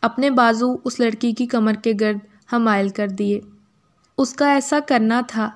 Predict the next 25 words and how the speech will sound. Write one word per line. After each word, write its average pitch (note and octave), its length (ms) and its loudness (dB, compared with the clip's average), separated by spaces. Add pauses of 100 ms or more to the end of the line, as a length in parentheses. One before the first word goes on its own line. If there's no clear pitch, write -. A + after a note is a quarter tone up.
(180)
कि B3 80 -4
अचानक B3 640 -2
वो B3+ 60 4
लड़की A3 480 0 (360)
एक B3 140 2
खौफनाक A3+ 600 0
चुड़ैल G#3 360 0
की G#3+ 160 -4
शक्ल G#3 380 -4
में G#3 140 0
ढल G3 220 -4
गई, G3+ 220 -2 (280)
जिसने G#3+ 320 0
राजा G#3 340 2
को A3 160 -4
दबोच G3+ 460 -2
लिया। G#3 260 -2 (560)
राजा A3 440 4
उस A3 120 -4
खौफनाक B3 580 2
सूरत B3 340 -2
हाल A3 340 0
को A3 160 -4
देखकर G#3+ 440 -2
बेहोश A3 480 -2